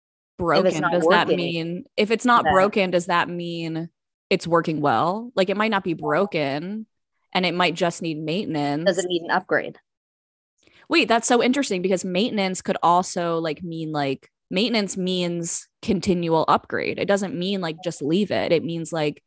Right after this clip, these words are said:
Speaker 2: you need to continue working, working well and bettering yourself.
Speaker 1: Totally. And, like, I,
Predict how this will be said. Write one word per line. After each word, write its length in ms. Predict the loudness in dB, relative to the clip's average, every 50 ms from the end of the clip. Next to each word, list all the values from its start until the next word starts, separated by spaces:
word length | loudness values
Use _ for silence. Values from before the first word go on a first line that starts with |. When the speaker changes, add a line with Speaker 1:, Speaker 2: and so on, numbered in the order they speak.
| _ _ _ _ _ _ _
Speaker 2:
you 100 | -4 -2
need 120 | 0 2 2
to 80 | 0
continue 560 | 0 -2 -4 -6 -4 -4 -4 -4 -2 -2 -2 -2
working, 600 | 0 0 0 0 0 -2 -4 -6 -4 -4 -4 -6 -8 _ -16 -6
working 400 | 0 2 2 2 0 -2 -6 -4
well 480 | -2 0 0 2 2 2 2 0 -2 _ -6
and 460 | -6 -4 -4 -6 -6 -8 -10 -12 -12 _ _ _ _ _
bettering 380 | 0 0 2 2 0 -2 -4 -4
yourself. 720 | -6 -6 -6 -6 -6 -4 -4 -4 -6 -8 -10 -18 -20 _ _ _ _ _ _ _ _ _ _ _ _
Speaker 1:
Totally. 480 | 0 2 4 4 2 2 -2 -6 -12 -18 _ _ _ _ _ _ _ _ _ _ _ _ _ _ _ _ _ _ _ _ _ _ _ _ _ _ _ _ _ _ _ _ _ _ _
And, 100 | -8 -6
like, 160 | -4 -2 0
I, 140 | 2 2 2